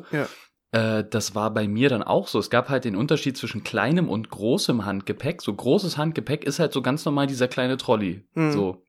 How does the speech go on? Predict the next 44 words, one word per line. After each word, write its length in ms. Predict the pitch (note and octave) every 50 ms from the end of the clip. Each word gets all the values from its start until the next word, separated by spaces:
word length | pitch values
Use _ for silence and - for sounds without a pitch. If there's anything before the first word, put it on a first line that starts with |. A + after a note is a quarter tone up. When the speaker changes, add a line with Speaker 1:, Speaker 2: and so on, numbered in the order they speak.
| _ _ -
Speaker 2:
Und 140 | G#2 A2
kleines 340 | - - D3 E3 F3 D3 -
Handgepäck 600 | - B2 A#2 A#2 A#2+ G#2+ - C#3 E3+ E3+ - _ _ _
ist 180 | - A2 - -
halt 220 | G#2+ A2 A2 - _ _ _ _
noch 180 | - A2 B2 A2+
mal, 140 | C#3 C#3 D3
äh, 180 | A#2+ A2 A2+
noch 180 | A2 D3 A3 A3
mal 100 | F#3 B2+
eine 120 | A#2 G#2+
Nummer 200 | G2+ G#2 G#2 F#2+ -
kleiner. 420 | - F#2 F2 F#2+ A#2 D3 F3 - - - - - - - - - - - - -
Und 220 | - A#2 A#2+ A2+
Speaker 1:
Ja. 40 | A2
Speaker 2:
ich 120 | A2 -
hatte 160 | C3+ C3 C#3+
halt 180 | B2+ B2 A#2 -
den 120 | A#2+ A#2
Flug 260 | A#2 - - D#3+ F3 F3+
gebucht 400 | - C3 A#2 C#3+ D#3 - - -
nur 220 | C3 C3+ C3+ C#3
mit, 300 | C3+ C3 B2+ B2+ - - -
ähm, 460 | - A2 A2 G#2+ G#2 G#2+ G#2+ G#2 G#2
kleinem 320 | - - F#2 G2 A2+ C3+
Handgepäck 420 | D3+ D3 D#3 - E3 - F3 F#3 C#3+
und 80 | B2+
hab 100 | A#2+ A#2
dann 120 | - A#2+ A2+
gesagt, 240 | G#2+ G2+ G2 F2 -
„Ja, 100 | E2 E2+
nee, 160 | G2 A#2 G#2
ich 240 | D#2 - - - -
bin 160 | F2 F2 F2+
ein 40 | F2
paar 160 | - F#2 E2+
Tage 260 | - F#2 F2+ E2+ E2+
da, 240 | D#2+ F2 G2+ A2+ G2+
ich 100 | F2 F2
brauch 220 | - - F2+ F#2 F2+
halt 140 | F2+ F2
ein 80 | F2 F2
bisschen, 340 | E2 F2+ - - F#2+ F2+ F2
äh, 420 | - C2 F2 F2+ F2 E2+ D#2 D#2+